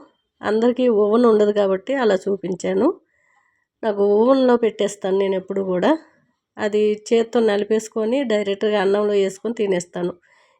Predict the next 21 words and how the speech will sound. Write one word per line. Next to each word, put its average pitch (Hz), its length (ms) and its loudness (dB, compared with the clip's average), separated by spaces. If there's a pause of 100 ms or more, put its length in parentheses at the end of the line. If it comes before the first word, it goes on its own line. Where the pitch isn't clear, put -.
(140)
ఎప్పుడు 214 240 2 (100)
నువ్వులు 208 380 2
కానీ 208 220 4 (420)
ఇంకా 196 140 -4 (100)
ధనియాలు 196 360 0
కానీ 202 180 2
వేసుకోను. 185 380 -4 (600)
నాకు 190 240 -2 (100)
మునగాకు 196 460 4
అంటే 190 160 -2 (100)
చాలా 196 320 0
చాలా 196 220 0
ఇష్టము. 185 340 0 (800)
కొద్దిగా 220 420 2
ఓవెన్లో 220 380 4
పెట్టుకొని 208 440 0 (500)
అది 208 140 -4 (100)
చేత్తో 214 360 -2
నలిపేసుకొని 202 640 -4
రైస్లో 202 380 -2
కలుపుకొని 190 340 -4